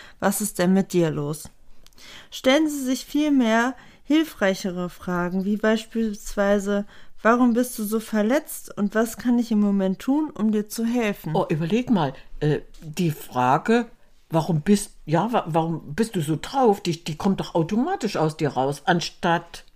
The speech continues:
Speaker 2: höflich zu fragen, „Was, wie kann ich dir im Moment helfen? Was ist mit dir?“ Oh, das ist toll.
Speaker 1: Mhm.
Speaker 2: Wir müssen, wir müssen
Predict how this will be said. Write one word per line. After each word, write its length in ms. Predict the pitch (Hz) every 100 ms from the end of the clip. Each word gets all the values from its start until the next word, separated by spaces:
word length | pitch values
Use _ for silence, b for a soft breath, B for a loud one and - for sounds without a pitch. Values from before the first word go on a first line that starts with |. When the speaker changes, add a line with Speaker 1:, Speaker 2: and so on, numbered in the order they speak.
| -
Speaker 2:
höflich 800 | 214 254 269 - 226 254 262 - - - - - - - -
zu 120 | -
fragen, 680 | 202 - 175 339 339 - 175 165 B B B
„Was, 480 | - 151 180 - - - b -
wie 100 | 180
kann 260 | - 202 190
ich 140 | -
dir 180 | 175 165
im 120 | 156
Moment 440 | 151 147 139 139
helfen? 400 | 208 262 247 147
Was 180 | 139 139
ist 160 | 151 -
mit 220 | 147 147
dir?“ 80 | -
Oh, 80 | 117 -
das 140 | 131
ist 100 | -
toll. 340 | 240 190 156 -
Speaker 1:
Mhm. 440 | 214 214 208 247 -
Speaker 2:
Wir 160 | - 190
müssen, 300 | 226 247 190 B -
wir 100 | 185
müssen 320 | 214 208